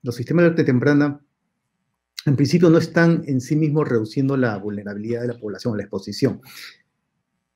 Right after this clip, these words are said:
pero per-, permite tomar acciones que reduzcan el impacto. La ventaja de los sistemas de alerta temprana es que son mucho más eficientes en cuanto a, al ratio costo-beneficio. Es decir, por poca inversión se puede lograr reducir bastantes pérdidas.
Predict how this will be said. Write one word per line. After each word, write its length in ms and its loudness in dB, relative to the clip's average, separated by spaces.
pero 240 4
per-, 280 2
permite 420 6
tomar 240 4
acciones 340 4
que 120 2
reduzcan 320 0
el 60 2
impacto. 360 -2
La 160 2
ventaja 440 2
de 60 6
los 80 -2
sistemas 240 2
de 40 6
alerta 100 0
temprana 320 0
es 40 -4
que 80 -4
son 240 -2
mucho 320 0
más 420 -2
eficientes 640 0
en 140 -2
cuanto 320 0
a, 260 0
al 260 -6
ratio 440 -2
costo-beneficio. 800 -4
Es 140 -2
decir, 120 -2
por 220 0
poca 180 6
inversión 400 6
se 100 0
puede 380 4
lograr 480 -4
reducir 320 -8
bastantes 420 -8
pérdidas. 540 -6